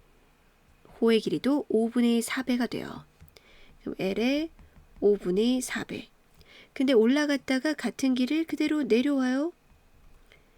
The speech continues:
L의 오분의 사는 두 번 계산이 되는 거죠. 그리고 이제 다시금 반대쪽 올라갈 때 그거에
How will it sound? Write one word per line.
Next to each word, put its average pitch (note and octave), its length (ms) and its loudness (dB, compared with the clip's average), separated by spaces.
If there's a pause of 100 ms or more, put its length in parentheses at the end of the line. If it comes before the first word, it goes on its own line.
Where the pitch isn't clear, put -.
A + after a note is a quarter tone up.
(600)
L의 B3 440 2 (100)
오분의 A3+ 560 2
사는 A3 460 -2 (360)
두 B3 180 0
번 D4+ 200 2
계산이 A#3 400 -2
되는 G3 240 -4
거죠. C#4+ 320 -4 (760)
그리고 G#3+ 360 -2
이제 C#4+ 160 0
다시금 C4 580 -2
반대쪽 G3+ 440 -6
올라갈 C#4+ 540 -2
때 C#4+ 540 -2 (420)
그거에 A3+ 840 -2